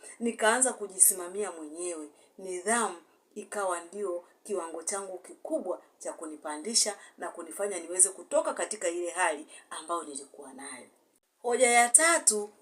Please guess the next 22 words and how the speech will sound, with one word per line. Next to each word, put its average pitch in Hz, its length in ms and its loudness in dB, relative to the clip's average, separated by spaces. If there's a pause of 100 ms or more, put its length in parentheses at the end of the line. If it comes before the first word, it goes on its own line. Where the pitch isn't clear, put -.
(120)
ilikuwa 254 440 4
ni 220 100 2
kuwekeza 214 540 6
kwenye 185 300 -6
maarifa. 170 680 -4 (800)
Sikuwa 330 400 6
na 240 160 6
kitu, 226 400 -2 (400)
lakini 226 380 -2
nilikuwa 190 420 0
na 175 160 -4
akili. 180 500 -8 (800)
Niliwasikiliza 220 960 6
wengine, 185 680 -2 (600)
nilijifunza 226 800 4
kutoka 220 380 -4
kwa 208 140 -2
wengine, 175 680 -6 (340)
niliangalia 214 840 4
watu 220 340 4
ambao 180 480 -2 (240)
wamefanikiwa, 165 1000 -6